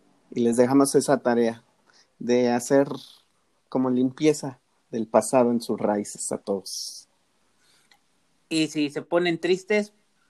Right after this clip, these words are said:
Speaker 2: acuérdense,
Speaker 1: Un buen mezcal.
Speaker 2: un mezcal con chapulines.
Speaker 1: Con chapulines y su, este, gusano.
Speaker 2: Y una salsa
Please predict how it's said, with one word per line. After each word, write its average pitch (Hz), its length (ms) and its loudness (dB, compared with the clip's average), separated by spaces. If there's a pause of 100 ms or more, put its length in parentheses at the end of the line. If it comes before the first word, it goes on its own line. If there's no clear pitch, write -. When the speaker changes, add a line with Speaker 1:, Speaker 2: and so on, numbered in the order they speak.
(140)
Speaker 2:
acuérdense, 143 440 2
Speaker 1:
Un 139 80 8
buen 120 200 6
mezcal. 117 300 0
Speaker 2:
un 185 60 2
mezcal 190 640 2
con 143 180 -12
chapulines. 127 640 -14
Speaker 1:
Con 127 160 -2
chapulines 131 720 -2
y 127 80 -2
su, 104 460 -4
este, 98 760 -6 (760)
gusano. 113 500 0 (1160)
Speaker 2:
Y 151 120 -8
una 160 160 -4
salsa 160 460 -4